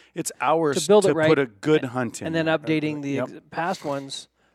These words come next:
Speaker 2: uh, with current pricing and, and scheduling and availability and, like, unit numbers, um, draw odds, all that stuff.
Speaker 1: We ch-,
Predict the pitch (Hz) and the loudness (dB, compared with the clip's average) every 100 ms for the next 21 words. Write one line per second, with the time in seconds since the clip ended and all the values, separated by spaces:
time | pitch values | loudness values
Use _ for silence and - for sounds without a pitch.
0 | _ - 143 139 143 139 - - 147 143 | _ -6 -4 -4 -6 -12 -14 -8 -6 -8
1 | - - 139 139 - 139 139 139 127 123 | -10 -6 -6 -4 -8 -12 -12 -14 -14 -16
2 | 135 131 - - 135 135 135 135 135 127 | -18 -12 -10 -8 -8 -8 -12 -12 -12 -14
3 | 123 123 127 135 135 127 135 139 139 139 | -16 -16 -10 -8 -8 -8 -10 -8 -8 -10
4 | 131 127 123 _ _ _ _ _ _ _ | -10 -12 -20 _ _ _ _ _ _ _
5 | _ 156 135 123 143 151 139 143 143 139 | _ -8 -8 -4 -4 -4 -6 -6 -6 -6
6 | 139 - - _ 151 139 127 123 123 151 | -6 -10 -12 _ -20 -14 -12 -12 -14 -16
7 | 139 143 139 143 139 139 135 135 131 127 | -6 -4 -2 -4 -4 -4 -4 -4 -4 -8
8 | - 127 131 - 151 - | -12 -14 -16 -18 -16 -14